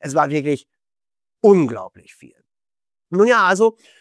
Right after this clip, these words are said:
wir haben dann halt hier, wie gesagt, eine komplett neue, ähm, Verkabelung gemacht. Äh, wir haben einen, äh, neuen Sicherungskasten gesetzt, weil der alte, der war riesig im Küchenbereich. Ähm, jeder, der schon hier war,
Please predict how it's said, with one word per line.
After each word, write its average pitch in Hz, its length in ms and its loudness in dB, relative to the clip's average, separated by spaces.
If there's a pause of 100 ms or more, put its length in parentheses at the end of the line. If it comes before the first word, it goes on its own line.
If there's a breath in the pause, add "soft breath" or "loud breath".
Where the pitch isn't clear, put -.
(260 soft breath)
wir 214 120 2
haben 247 120 0
dann 240 160 0
halt 220 140 -4
hier, 214 160 -4
wie 202 100 -8
gesagt, 190 320 -2
eine 175 100 -8
komplett 208 480 -6
neue, 180 580 -2
ähm, 156 220 -6
Verkabelung 98 600 -10
gemacht. 87 440 -20
Äh, 107 260 -14
wir 123 140 -6
haben 143 220 -4
einen, 123 300 -6
äh, 120 260 -12
neuen 127 320 -10
Sicherungskasten 185 1080 -6
gesetzt, 165 500 -6
weil 120 140 -2
der 117 160 -4
alte, 143 320 -6
der 113 180 -6
war 117 320 -6
riesig 165 1000 -4
im 131 200 -8
Küchenbereich. 170 880 -6
Ähm, 135 460 -8
jeder, 147 200 -6
der 139 160 -8
schon 139 180 -14
hier 147 260 -6
war, 147 240 -2